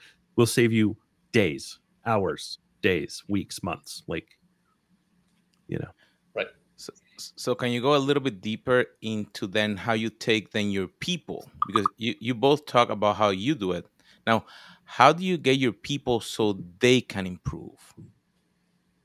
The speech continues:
Speaker 1: Um, for, for me, uh, the number one way is to lead by example. If I want people to ask questions, I ask questions. Right? If I want people to act, to,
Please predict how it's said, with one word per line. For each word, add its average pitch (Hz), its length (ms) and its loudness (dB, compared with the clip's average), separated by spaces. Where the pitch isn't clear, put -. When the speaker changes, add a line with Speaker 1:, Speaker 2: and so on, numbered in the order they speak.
Speaker 1:
Um, 113 440 2
for, - 280 -12
for - 200 0
me, 131 560 2
uh, 107 520 0
the 113 160 6
number 135 380 2
one 127 200 2
way 113 160 4
is 104 100 0
to - 80 -4
lead 107 160 0
by 98 120 0
example. 92 440 -8
If 101 140 -2
I 113 80 4
want 120 220 2
people 123 180 0
to 120 80 0
ask 113 200 0
questions, 113 340 0
I 98 120 2
ask 90 180 -6
questions. 101 400 -10
Right? 98 140 -4
If - 120 -6
I 107 40 2
want 107 160 0
people 113 240 0
to - 140 -4
act, 110 220 -4
to, - 480 -6